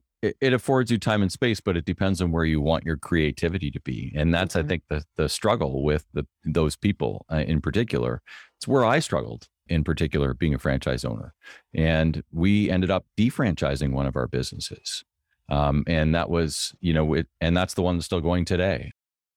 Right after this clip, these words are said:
Speaker 2: What went into that decision?
Speaker 1: Well, um, long story short, uh, I had owned the business for five years, and I actually went through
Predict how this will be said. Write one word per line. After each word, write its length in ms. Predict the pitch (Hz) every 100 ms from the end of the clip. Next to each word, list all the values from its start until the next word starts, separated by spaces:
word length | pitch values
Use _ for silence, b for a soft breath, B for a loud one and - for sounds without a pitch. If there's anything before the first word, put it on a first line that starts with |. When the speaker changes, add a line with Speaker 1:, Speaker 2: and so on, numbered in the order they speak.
| _ _ _ _ _ _
Speaker 2:
What 180 | 214 254
went 140 | 302 262
into 180 | 294
that 160 | - 180
decision? 500 | 185 - 214 170 156 - _ _ _ -
Speaker 1:
Well, 320 | 123 - -
um, 480 | 92 92 90 85 85 - _ _ _ -
long 240 | 98 135
story 280 | - 110 82
short, 340 | - 117 170 _ _ _ _ _
uh, 260 | 92 87 78
I 140 | 90 92
had 280 | 87 90 82
owned 380 | 101 110 113 101
the 80 | 95
business 420 | 80 90 90 90
for 540 | - - 78 76 73 -
five 320 | - 82 95
years, 440 | 82 67 85 101 - _ _ -
and 180 | 87 87
I 140 | 82 -
actually 360 | 95 - 110
went 280 | 80 87 85
through 480 | - 90 80 73